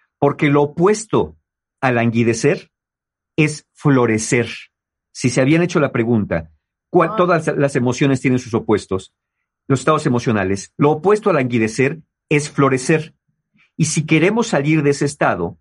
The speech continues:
Speaker 1: tenemos que empezar a movernos en la dirección correcta. Y la palabra florecer, que tampoco es una que utilicemos comúnmente, pero creo que también es muy afortunado, es justamente eso,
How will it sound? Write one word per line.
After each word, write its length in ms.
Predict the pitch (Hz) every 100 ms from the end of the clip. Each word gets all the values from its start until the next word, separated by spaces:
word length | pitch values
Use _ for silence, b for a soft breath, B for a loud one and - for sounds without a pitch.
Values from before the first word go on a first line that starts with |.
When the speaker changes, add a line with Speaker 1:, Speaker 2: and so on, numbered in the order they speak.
| _ _
Speaker 1:
tenemos 480 | - 156 151 151 156
que 100 | -
empezar 360 | 147 156 151 143
a 60 |
movernos 580 | 139 127 113 107 117 - -
en 120 | 123
la 80 | 117
dirección 480 | 110 101 - 107
correcta. 640 | 107 113 135 143 - 87 - _ _ _ _ _
Y 100 | 143
la 160 | 143
palabra 380 | - 139 156 160
florecer, 640 | 156 123 117 117 - 139
que 100 | -
tampoco 380 | - 95 92 120
es 100 | 123 147
una 300 | 147 87 b _ _
que 60 | 127
utilicemos 600 | 113 104 101 143 131 120
comúnmente, 680 | 101 113 127 135 110 98 -
pero 180 | 110 98
creo 140 | 127
que 100 | 127
también 240 | - 113 120
es 140 | 110
muy 260 | 113 135 143
afortunado, 800 | 120 120 123 127 123 104 92 - b b -
es 180 | 156
justamente 600 | 160 190 185 175 175 170
eso, 380 | 185 - 107 -